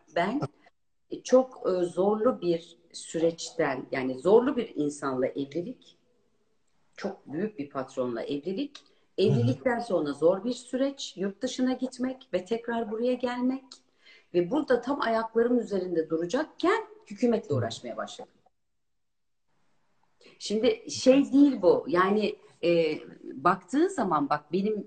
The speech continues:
Speaker 1: bir kitabım çıksa, insanlar bu kitabı okuduklarında şunu diyecekler. Mesela benim psikiyatrim öyle dedi. Yani, e, ben çok endişeleniyorum. Sen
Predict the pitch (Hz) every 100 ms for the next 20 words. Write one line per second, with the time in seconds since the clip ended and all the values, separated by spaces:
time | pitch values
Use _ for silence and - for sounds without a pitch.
0 | - 196 - - 180 294 466 - - -
1 | - 156 160 185 190 226 220 175 - 147
2 | - - 170 175 185 202 339 277 170 -
3 | - - - 240 254 202 - 135 - 127
4 | 104 _ _ _ - 165 170 151 202 220
5 | - - 175 160 170 427 403 208 156 120
6 | - - _ - 135 131 139 - - 135
7 | 131 123 104 - - - - 294 127 156
8 | 196 202 - 269 - 175 160 - 151 143
9 | 135 139 139 190 208